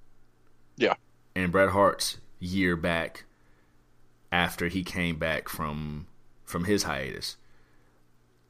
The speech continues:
Speaker 2: But also, it was a tribute to Bret Hart matches throughout the career. But when Bret Hart, the juice was squeezed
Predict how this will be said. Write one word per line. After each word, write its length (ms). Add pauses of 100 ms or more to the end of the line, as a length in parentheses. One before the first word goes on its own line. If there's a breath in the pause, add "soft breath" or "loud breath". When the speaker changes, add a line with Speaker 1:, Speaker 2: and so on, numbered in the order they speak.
Speaker 2:
But 240
also, 380
it 60
was 120
a 80
tribute 340
to 60
Bret 240
Hart 240
matches 320
throughout 220
the 40
career. 520 (2000)
But 140
when 200
Bret 220
Hart, 520 (180)
the 200
juice 480
was 160
squeezed 720